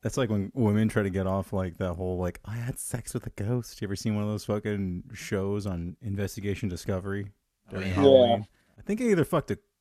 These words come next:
Speaker 1: Ku Klux Klan member or a spirit. I'm not really <laughs> sure which one. But
Speaker 3: <laughs> Well, I
Speaker 1: figure
Speaker 3: didn't
Speaker 1: it
Speaker 3: know who
Speaker 1: out.
Speaker 3: the hell I was, but I'll, I'll take that nickname, Spirit, boy.
Speaker 1: Yeah, <laughs> this is
Speaker 2: Spirit.
Speaker 1: Spirit. <laughs> A spirit.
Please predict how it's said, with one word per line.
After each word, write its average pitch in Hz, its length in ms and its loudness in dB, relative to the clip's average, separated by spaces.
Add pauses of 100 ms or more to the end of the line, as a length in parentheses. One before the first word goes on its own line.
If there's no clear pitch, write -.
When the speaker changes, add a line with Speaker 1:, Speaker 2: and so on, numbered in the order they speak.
(500)
Speaker 1:
Ku 214 160 -2
Klux - 280 0
Klan 156 340 -2
member 220 320 -2
or 131 260 0
a 101 280 -2
spirit. 95 440 -2 (120)
I'm 120 120 -2
not 160 100 -2
really 117 200 -2
<laughs> - 20 -14
sure - 400 -6
which - 180 -6
one. 135 320 -4 (220)
But - 180 -6 (140)
Speaker 3:
<laughs> - 140 0
Well, 180 840 10
I 202 80 10
Speaker 1:
figure - 0 -
Speaker 3:
didn't 214 40 6
Speaker 1:
it 185 120 6
Speaker 3:
know 190 80 10
who 220 80 10
Speaker 1:
out. 185 60 6
Speaker 3:
the 180 80 10
hell 202 220 8
I 185 80 8
was, 196 300 10
but 160 120 10
I'll, 185 200 10
I'll 180 140 10
take 208 220 6
that 180 160 12
nickname, 151 400 6
Spirit, - 460 8 (100)
boy. 185 300 8 (100)
Speaker 1:
Yeah, 160 240 4
<laughs> - 0 -
this 123 100 0 (140)
is 240 260 4
Speaker 2:
Spirit. - 460 2
Speaker 1:
Spirit. 403 680 8 (180)
<laughs> - 960 -2
A 156 100 2
spirit. 262 560 2